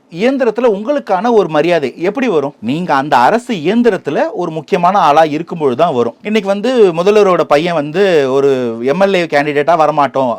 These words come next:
முதல்ல அரசியலுக்கே வரமாட்டோம்னு சொன்னாங்க, அது வேற கதை. அப்புறம் எம் எல் ஏ நிக்க மாட்டோம்னாரு. சரி, எம் எல் ஏ மட்டும்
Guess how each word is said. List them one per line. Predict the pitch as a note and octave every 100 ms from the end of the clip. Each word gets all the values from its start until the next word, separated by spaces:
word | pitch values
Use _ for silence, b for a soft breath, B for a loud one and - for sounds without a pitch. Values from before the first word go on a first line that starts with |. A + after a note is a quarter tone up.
| -
முதல்ல | A2 B2
அரசியலுக்கே | E3+ C3+ D3 E3+ E3+
வரமாட்டோம்னு | E3+ E3 D3 D3+ D#3
சொன்னாங்க, | C#3+ C#3
அது | B2+ C3+
வேற | C3
கதை. | A#2 G#2+ B2 G#3+ B B B
அப்புறம் | - B3
எம் | G3 G3
எல் | G#3+
ஏ | G3
நிக்க | F#3 F3+ F3+ F3
மாட்டோம்னாரு. | D3+ D#3 C#3 C#3 G#3
சரி, | G#3 G3
எம் | E3 A3
எல் | A#3
ஏ | G#3+
மட்டும் | G3+ G3 B3+